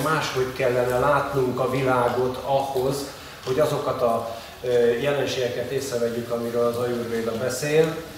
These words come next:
Egyszerűen azért, mert egy más létszemlélet szükséges hozzá, másképp látja a világot, teljesen másképp gondolja felépülni az anyagot, az anyag, a sejteket és minden egyebet.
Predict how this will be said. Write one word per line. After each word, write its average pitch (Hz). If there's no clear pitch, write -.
Egyszerűen 160
azért, 151
mert 139
egy 139
más 160
létszemlélet 120
szükséges 123
hozzá, 151
másképp 160
látja 139
a 135
világot, 127
teljesen 139
másképp 139
gondolja 131
felépülni 127
az 127
anyagot, 127
az 123
anyag, 131
a -
sejteket 135
és 127
minden 135
egyebet. 131